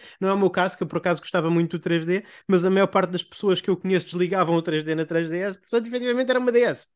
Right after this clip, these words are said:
Era uma D S que corria os jogos um bocadinho mais pot-, potentes.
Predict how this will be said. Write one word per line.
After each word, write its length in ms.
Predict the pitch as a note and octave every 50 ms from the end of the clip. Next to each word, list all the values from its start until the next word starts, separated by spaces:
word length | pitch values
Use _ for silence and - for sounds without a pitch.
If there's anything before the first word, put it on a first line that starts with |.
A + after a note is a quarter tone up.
| _ _ _ _ _ _ _
Era 140 | - G#3+ F#3
uma 160 | G3 G3 G#3
D 160 | F3+ F#3+ G#3
S 220 | G#3 A3 G#3+ - -
que 100 | - -
corria 240 | - - A3+ A3 G#3
os 60 | G3
jogos 200 | G#3+ G#3 F#3+ G3
um 60 | G3+
bocadinho 280 | F#3+ G3+ F#3+ F#3 F#3+ F#3+
mais 160 | F#3 E3 -
pot-, 220 | _ - F3+ - _ _ _ _ - - - _ _
potentes. 460 | _ _ - E3+ D3 B2 A2+ - -